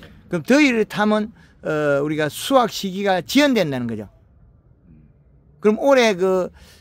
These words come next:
Speaker 2: 어, 예년에 비해 가지고 큰 장애 없이, 어, 샤인마스켓 농가들이 잘 진행되기 때문에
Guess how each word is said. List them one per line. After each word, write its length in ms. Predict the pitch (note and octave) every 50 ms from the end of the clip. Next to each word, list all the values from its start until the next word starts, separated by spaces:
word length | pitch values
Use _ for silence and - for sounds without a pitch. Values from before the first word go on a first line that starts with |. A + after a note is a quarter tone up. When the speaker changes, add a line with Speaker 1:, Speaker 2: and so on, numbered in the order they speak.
| _ -
Speaker 2:
어, 360 | - D#3+ D#3 D#3 D#3 D3+ D3
예년에 480 | D3 D3+ D3+ D3+ D#3+ F3 G3 G#3 G#3 G3
비해 260 | C#3 F3 F3 F3 F3
가지고 440 | E3 F3 E3+ D#3+ D#3+ D#3 D#3+ D#3+ D3
큰 540 | - - - - G3+ G3 G3 G3 F#3+ F#3 D3+
장애 360 | - F#3 G#3 A3+ A3+ G#3 F#3
없이, 420 | D#3 B2 - F#3 F3+ F3 E3+ D#3 -
어, 440 | F3+ D#3+ D#3 D3+ D#3 D#3 D#3+ D#3 D#3
샤인마스켓 540 | D3 - D#3+ D#3 D#3 D#3+ D#3+ C3+ D3+ D#3 E3
농가들이 400 | D3 D3 D3+ D#3 E3 D#3 D3+ C#3+
잘 220 | - C#3+ D3 D3+
진행되기 480 | B2 - C#3 C#3+ D#3+ E3 D#3+ F3 E3 D3
때문에 520 | A#2+ - C3 A#2+ B2 B2+ C#3 C#3+ C3 A2+